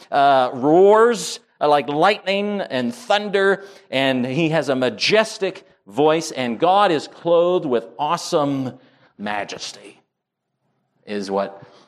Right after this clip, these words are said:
Elihu said to Job. So he spoke four times, you'll remember.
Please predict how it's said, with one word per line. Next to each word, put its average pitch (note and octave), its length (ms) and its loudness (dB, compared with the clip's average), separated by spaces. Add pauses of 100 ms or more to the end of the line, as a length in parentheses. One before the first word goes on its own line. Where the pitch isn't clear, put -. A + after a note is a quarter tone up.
(240)
Elihu F2 800 -4 (640)
said - 340 -6
to F2+ 100 -10
Job. D#2+ 400 -12 (880)
So F#3+ 120 0
he G#3 120 2
spoke G3 260 -6
four D3 160 -2
times, G2 500 -16
you'll F2+ 200 -8
remember. F#2 380 -8